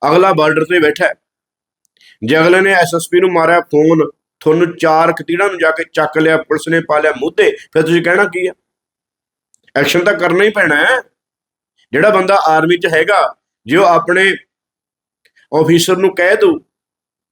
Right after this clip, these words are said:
ਕਰਨਲ ਨੂੰ ਕਹਿ ਦੂ, ਕੈਪਟਨ ਨੂੰ ਕਹਿ ਦੂ, ਬ੍ਰਿਗੇਡੀਅਰ ਨੂੰ ਕਹਿ ਦੂ,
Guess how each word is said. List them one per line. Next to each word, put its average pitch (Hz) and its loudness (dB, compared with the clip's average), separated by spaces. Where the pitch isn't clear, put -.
ਕਰਨਲ 175 2
ਨੂੰ 196 2
ਕਹਿ 175 0
ਦੂ, 180 -2
ਕੈਪਟਨ 175 -2
ਨੂੰ 185 -2
ਕਹਿ 170 0
ਦੂ, 175 -2
ਬ੍ਰਿਗੇਡੀਅਰ 180 0
ਨੂੰ 185 -4
ਕਹਿ 180 0
ਦੂ, 180 0